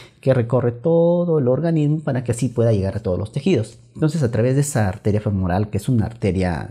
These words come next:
grande, aquí les estoy dejando, para los que están en primer año o en primer ciclo,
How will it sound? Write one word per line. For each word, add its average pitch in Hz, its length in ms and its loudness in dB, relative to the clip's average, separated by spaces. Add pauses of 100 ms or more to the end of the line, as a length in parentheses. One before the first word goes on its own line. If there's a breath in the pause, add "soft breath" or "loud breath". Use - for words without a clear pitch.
grande, 98 320 2
aquí 117 180 -4
les 107 160 2
estoy 98 260 0
dejando, 90 540 0
para 110 100 -2
los 104 100 -4
que 104 80 -4
están 113 240 2
en 113 120 4
primer 101 300 2
año 98 280 0 (680 loud breath)
o 104 140 4
en 101 80 2
primer 101 260 2
ciclo, 120 440 0